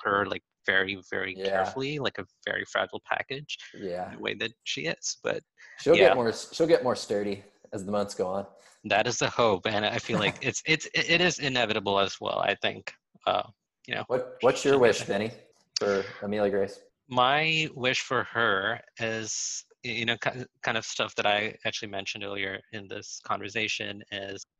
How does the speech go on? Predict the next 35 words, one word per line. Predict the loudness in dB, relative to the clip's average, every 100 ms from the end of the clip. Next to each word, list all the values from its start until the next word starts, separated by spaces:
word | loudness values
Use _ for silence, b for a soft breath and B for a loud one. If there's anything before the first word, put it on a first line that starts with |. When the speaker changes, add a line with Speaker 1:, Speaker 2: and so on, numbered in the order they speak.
| -2
Speaker 1:
I |
want | 0 2 2
her | 2 0 0
to | 0 -2 -4 -6 -10
have | -8 0 2 0 -2 -2
her | 0 0 -6
own | -8 -8
journey. | -6 -6 -6 -8 -10
So, | -8 -2 0 2
uh, | 2 2 -4 -2
my | 0 0 0
prayer | -4 -4
for | -6 -10 -10 -6
her | -2 -2 -2 -2 -4
is | -6 -8 -4
that | -2 -2 -4 _ _ _
whatever | -2 2 2 4 0
path | 2 4 4 2 _ _ _ -2
she | 2 4 2 0 -2
goes | 0 2 2 0 2
on, | 2 2 -6 -12
you | -6
know, | -2
in | -2 -2
her | -4
life, | 2 2
whatever | 2 -4
path | -6 0 0
she | 0 -10
takes, | -12 -10 -8 -8 -10 -12 -16 -12
my | -6 -6
prayer | -6 -8
is | -4 -6 -4
that | -2 0 -2 _ -20 _ -2
God | 4 8 8 6 2